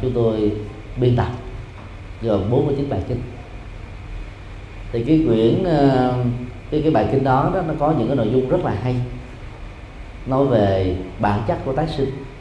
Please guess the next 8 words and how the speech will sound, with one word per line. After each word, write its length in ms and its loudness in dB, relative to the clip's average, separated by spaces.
Thầy 220 4
Na 200 4
Tiên 340 8
là 100 4
đại 320 2
diện 280 2
cho 220 2
Phật 100 0